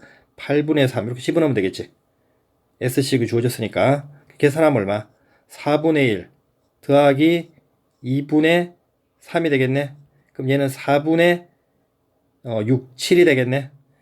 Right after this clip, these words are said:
그래서 제곱을 없애지는 대신에 오른쪽에 풀마 루트를 씌우면, 그제? 풀마 얼마가 돼?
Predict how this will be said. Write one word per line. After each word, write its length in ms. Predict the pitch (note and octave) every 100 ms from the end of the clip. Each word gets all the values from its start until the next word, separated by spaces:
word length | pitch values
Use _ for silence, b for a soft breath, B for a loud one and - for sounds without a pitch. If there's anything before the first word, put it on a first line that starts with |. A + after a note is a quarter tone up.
| _ _
그래서 400 | - E3 E3 E3+
제곱을 640 | E3 D3 D3 D3+ F3+ F3 D3+
없애지는 720 | D3 C#3+ D#3 D#3+ C#3+ D3+ D3+
대신에 440 | C3+ C3+ C#3 A2
오른쪽에 880 | A2+ C3 D#3+ E3+ - D3+ D#3+ E3 E3 b b b _
풀마 440 | - F3 F3 D#3+
루트를 300 | D3+ D#3+ D#3
씌우면, 520 | C3 - B2 F#2+ E2+ - _ _ _ _ _ _ _ -
그제? 340 | C3+ E3 F3 b b b _
풀마 400 | - E3+ F3 E3
얼마가 320 | B2+ G2+ G2+
돼? 180 | F#2